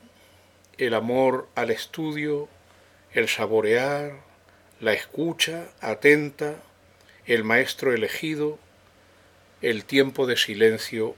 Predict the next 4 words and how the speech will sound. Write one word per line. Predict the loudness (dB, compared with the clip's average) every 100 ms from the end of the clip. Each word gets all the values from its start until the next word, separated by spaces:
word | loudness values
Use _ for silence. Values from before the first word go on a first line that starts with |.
| -4
para | -2 0
meditar. | -2 -6 -8 -12 -14 -16 -20 -20 -20 -20 -20 -20 -20 -20 -20 -20 -20 -20 -20 -20 -20 -6
Pensar, | 2 2 2 0 2 0 -4 -14 -20 -20 -20 -20 -20 -20
repensar, | 0 0 2 -2 0 0 0 0 -4